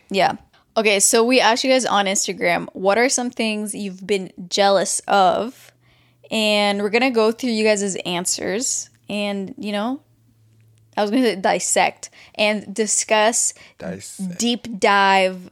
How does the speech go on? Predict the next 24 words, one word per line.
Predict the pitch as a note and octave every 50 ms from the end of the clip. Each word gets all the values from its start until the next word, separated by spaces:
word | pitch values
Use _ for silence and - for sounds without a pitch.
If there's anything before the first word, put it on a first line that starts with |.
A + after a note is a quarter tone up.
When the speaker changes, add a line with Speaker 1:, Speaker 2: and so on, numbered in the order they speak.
| - -
Speaker 1:
um, | F#3 F#3 F3+
you | F#3+ F#3+
know, | G3+
just | G3+ G3+ F#3+
get | G3+ G3
into | G3 A3 - -
it. | - - - _ _ _ - - - _ _ -
So | - - - A#3 A3 A3 A3 G#3+
one | G3+ G3+ A#3 C4+
of | D#4 D4 C#4
you | C4
guys | A3 A3 G#3 G#3 -
said | - - A3+ G#3+ G#3 G3+ G3+ F#3+ F#3+ G3 F3 - -
you | G3+ G#3 G#3+ A3+
are | A#3+ A#3
jealous | A3 G3 F#3 G3+ G#3 G3 G3 G3+ G3+ G3+ G3+ - - _ -
of | G3+ G3 F#3 F3+ - - -
appearances, | - - _ - - - A3+ A#3 A#3+ B3 B3+ B3+ - - C4+ C4 C4 B3+ B3+ B3+ A#3+ - - _ _ _ _ _ _ _ _ - -
slash | - - - G#3+ G#3 G#3 G3+ G3+ G#3 A3 - - - -
artistic | - G3+ F#3+ F3 - - - A#3 A3+ - - - - - A#3 A3+ - _ -
talent, | - - - A3+ G3+ G3+ G3 F#3 F3 D#3 - - -
such | - - - G3+ F#3+ - -
as | F#3+ F3 E3+ E3+ -
photo, | - - _ _ _ - G3+ G#3 G#3+ G#3+ G#3+ G#3+ G#3+ G#3 G#3 G3+